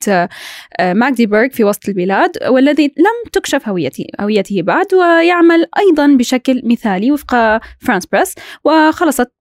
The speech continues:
آه، لان-، لانست إلى أنه على الرغم من أن التطعيم المفرط لم يؤدي إلى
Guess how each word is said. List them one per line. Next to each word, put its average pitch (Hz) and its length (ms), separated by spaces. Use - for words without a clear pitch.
آه، 202 400
لان-، 214 640
لانست 220 560
إلى 254 200
أنه 262 300
على 226 220
الرغم 262 280
من 208 260
أن 202 200
التطعيم 233 760
المفرط 214 480
لم 262 240
يؤدي 208 480
إلى 190 140